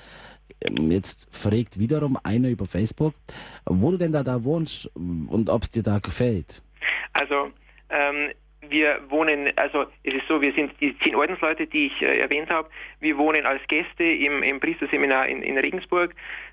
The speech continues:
Speaker 2: sind eben da von unseren Oberen hergeschickt, ähm, sind, äh, zum Studieren hier, aber sind also wirklich äußerst regelmäßig dann auch wieder in unseren Konventen,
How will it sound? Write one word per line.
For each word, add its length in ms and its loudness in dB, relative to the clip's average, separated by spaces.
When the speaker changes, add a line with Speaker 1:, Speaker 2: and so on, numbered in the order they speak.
Speaker 2:
sind 160 2
eben 160 4
da 140 2
von 100 -2
unseren 260 0
Oberen 340 2
hergeschickt, 560 0
ähm, 520 0
sind, 280 -2
äh, 140 0
zum 200 2
Studieren 400 2
hier, 420 2
aber 380 0
sind 300 -2
also 200 0
wirklich 240 0
äußerst 320 0
regelmäßig 480 2
dann 140 0
auch 220 -2
wieder 120 0
in 80 -2
unseren 280 2
Konventen, 520 -2